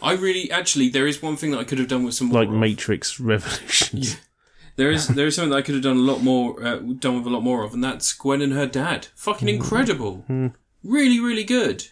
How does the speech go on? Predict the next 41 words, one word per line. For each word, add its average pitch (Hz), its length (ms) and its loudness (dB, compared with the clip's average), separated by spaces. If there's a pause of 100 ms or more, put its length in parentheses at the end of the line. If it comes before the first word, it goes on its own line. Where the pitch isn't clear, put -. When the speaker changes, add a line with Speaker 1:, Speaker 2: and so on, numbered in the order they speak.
(140)
Speaker 2:
You 175 120 -2
played 170 220 0
her 143 60 4
dad 107 220 0
in 95 120 -2
this. - 400 -8
Speaker 1:
Uh, 123 420 2
I 131 100 2
know 156 200 4
it's - 100 0
someone 135 240 2
famous, 127 320 0
but 104 80 -8
I 104 60 -8
can't 113 160 -6
remember 107 220 -6
their 107 60 -4
name. 104 220 2
Speaker 2:
Tim 135 260 4
Robbins. 104 640 0
Speaker 1:
No, 117 220 0
it - 40 -4
wasn't 113 220 -8
Tim 98 160 -14
Robbins. 98 400 0
Speaker 2:
Uh, 101 200 2 (340)
Morgan 139 400 6
Freeman. 98 640 -2 (1120)
Uh, 98 420 -2 (840)
Carl 147 420 4
Urban. 104 520 2 (680)
Mister 139 380 4
Incredible. 120 560 2
Who's 117 160 2
the 107 40 0
guy 123 180 4
who 117 60 -4
does 113 200 -2
Mister 107 260 -2
Incredible 98 540 -2
in, 92 220 -2